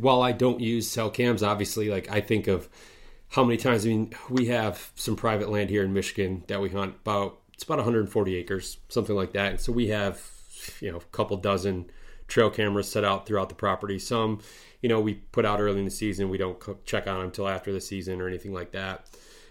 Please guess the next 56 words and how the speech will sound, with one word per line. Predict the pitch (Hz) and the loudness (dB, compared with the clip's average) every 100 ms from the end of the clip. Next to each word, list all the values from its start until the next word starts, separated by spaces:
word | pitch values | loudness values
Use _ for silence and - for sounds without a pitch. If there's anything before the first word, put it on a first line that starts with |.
| - | -14
Um, | - 104 98 95 98 101 _ _ | -2 0 0 -2 -10 -18 _ _
but | 101 | 0
there's, | 120 104 - - - | 2 2 0 -8 -2
you | |
know, | 110 104 101 | 0 0 -2
so | - 113 101 92 - - | -2 2 2 0 -4 -4
we | 127 | 0
have | 120 110 104 - - | 2 0 -2 -10 -14
two, | - 135 127 | -2 2 4
maybe | 120 117 113 | 2 0 0
three | 113 110 | -4 -2
guys | 101 101 | 0 0
that'll | 98 92 | -2 -4
hunt | 98 | -4
the | 90 | -6
property. | 101 92 92 95 87 - - - - - - | -6 -6 -4 -6 -6 -6 -8 -10 -14 -16 -4
And, | 107 104 95 95 90 - - - - - | 0 2 0 -2 -6 -14 -20 -20 -20 -8
you | 113 | -2
know, | 107 | 0
especially, | 98 - 123 120 | 0 0 0 2
like, | 110 101 | 2 2
early | 113 107 104 | 2 2 2
in | |
the | 104 | -2
season, | - 110 95 98 | -2 -4 -2 0
we'll | 101 | 0
go | 98 95 | 2 2
out, | 95 95 - - - - - - - - | 2 0 -6 -12 -14 -16 -18 -18 -16 -6
and | 135 | -4
depending | 123 139 127 | 0 2 2
upon | 104 110 98 | 2 0 0
which | 101 | -2
stand | - 104 98 | -2 -2 -2
we're | |
sitting | 95 104 98 92 | -4 -4 -2 -2
in, | 92 | -2
you | 95 | -2
know, | 95 | -2
we'll, | 92 101 101 98 - - - | 0 2 0 -2 -12 -14 -4
we'll | 117 | -2
pull | - 120 | 4 2
cards | - 104 98 95 | 4 2 2 0
for | - | -4
the | 98 | -4
cameras | - 104 95 95 | -2 0 0 0
as | 98 90 | -2 0
we're | 101 | 0
on | 98 | 2
our | 95 | 0
way | 92 95 107 | -2 0 0
in | 104 | 0
or | 101 | -2
on | 90 | -4
our | 87 | -4
way | 90 90 | -4 -2
out. | 92 92 92 | -2 -4 -6